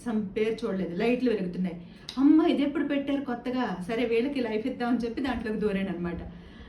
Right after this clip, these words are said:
దూరితే ఒక నాకంటే కొంచెం పెద్దావిడ అనమాట ఉన్నారు. నేను మామూలుగా ఎక్కువగా ఇవి చూస్తానండి, నాకు ఇయర్ రింగ్స్ అంటే ఎక్కువ ఇష్టం. అవి చాలా అఫోర్డబుల్ రేంజ్లో ఉంటేనే కొంటాను, మరీ ఖరీదు పెట్టుకునేంత పిచ్చి లేదు.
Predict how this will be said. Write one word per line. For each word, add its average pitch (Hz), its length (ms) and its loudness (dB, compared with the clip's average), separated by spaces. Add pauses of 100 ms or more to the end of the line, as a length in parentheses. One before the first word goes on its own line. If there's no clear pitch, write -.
(140)
దూరితే 311 320 0
ఒక 381 220 -2 (160)
నాకంటే 262 360 0
కొంచెం - 260 -4
పెద్దావిడ 190 340 -2
అనమాట 175 420 -2
ఉన్నారు. 226 520 0 (540)
నేను 254 180 8
మామూలుగా 262 360 4
ఎక్కువగా 262 440 2
ఇవి 240 140 4
చూస్తానండి, 220 760 0
నాకు 226 260 -4
ఇయర్ 226 200 4
రింగ్స్ 254 240 2
అంటే 226 180 -2
ఎక్కువ 226 320 0
ఇష్టం. 196 320 -2 (420)
అవి 247 140 2
చాలా 233 420 0
అఫోర్డబుల్ 226 520 0
రేంజ్లో 214 420 0
ఉంటేనే 240 360 0
కొంటాను, 185 400 -4
మరీ 220 360 2
ఖరీదు 220 300 0
పెట్టుకునేంత 220 640 -4
పిచ్చి 208 200 -6
లేదు. 214 380 -2